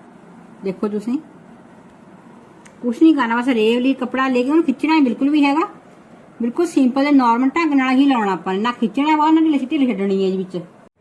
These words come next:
ਹੁਣ ਜੀ ਆਪਾਂ ਤੀਰਾ ਜੜਾਂਗੇ ਜੀ। ਤੀਰਾ ਜੜਨ ਤੋਂ ਪਹਿਲਾਂ ਚਾਹੇ ਪਿਛਲਾ ਪੱਲਾ ਉੱਪਰ ਰੱਖ ਲਓ, ਚਾਹੇ ਮੁੱਢਲਾ ਪੱਲਾ ਉੱਪਰ ਰੱਖ ਲਓ ਜੀ,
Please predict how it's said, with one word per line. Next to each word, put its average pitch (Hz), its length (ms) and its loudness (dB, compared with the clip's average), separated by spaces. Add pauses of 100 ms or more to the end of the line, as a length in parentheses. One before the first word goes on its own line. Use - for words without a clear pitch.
(180)
ਹੁਣ 208 100 -12
ਜੀ 247 100 -8
ਆਪਾਂ 294 160 -8
ਤੀਰਾ 247 260 -6
ਜੜਾਂਗੇ 254 420 -4
ਜੀ। 320 140 -4 (1080)
ਤੀਰਾ 247 180 -2
ਜੜਨ 254 260 -4
ਤੋਂ 277 120 -6
ਪਹਿਲਾਂ 269 240 -6
ਚਾਹੇ 277 220 -2
ਪਿਛਲਾ 247 380 -4
ਪੱਲਾ 247 260 -6
ਉੱਪਰ 254 240 -6
ਰੱਖ 277 220 -6
ਲਓ, 330 120 -4
ਚਾਹੇ 311 200 -2
ਮੁੱਢਲਾ 269 320 0
ਪੱਲਾ 277 220 -4
ਉੱਪਰ 226 200 -8
ਰੱਖ 208 220 -6
ਲਓ 196 120 -4
ਜੀ, 180 120 -10